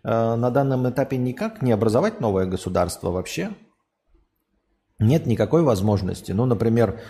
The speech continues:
э, люди не могут объединиться с разных, с разных, с разных стран и сказать, ну вот, э, везде, где мы живем, э, политика для нас неприемлема, и мы хотим организовать собственный проект Венера какой-нибудь с Жаком Фреско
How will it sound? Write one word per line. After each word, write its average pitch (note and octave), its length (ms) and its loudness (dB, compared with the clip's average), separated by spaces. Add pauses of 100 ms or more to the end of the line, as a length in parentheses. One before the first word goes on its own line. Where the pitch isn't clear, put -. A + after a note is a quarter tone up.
(380)
э, G2+ 400 0
люди A#2+ 240 2
не B2 140 2
могут F#3 320 0
объединиться A2 1040 -2
с - 140 -8
разных, C3+ 420 0
с - 80 -6
разных, G2 340 0
с - 60 -8
разных F#2+ 360 -2
стран D#3 500 -2 (400)
и G#2 80 -4
сказать, G2+ 500 -2
ну B2+ 120 0
вот, G2+ 360 -4
э, F#2+ 220 -2
везде, G#2 400 0
где G2+ 160 0
мы G2+ 120 2
живем, F3+ 600 0
э, G2+ 640 -2
политика C3 400 0
для G#2 220 2
нас G2 320 -2
неприемлема, B2 880 2
и A#2 160 -2
мы F3 140 4
хотим D#3 340 -4
организовать G#2 640 -2
собственный G#2 500 -4
проект G2 380 -2
Венера F#2 480 0
какой-нибудь F2+ 840 -6
с F#2 140 -6
Жаком G2 420 0
Фреско G2+ 520 -4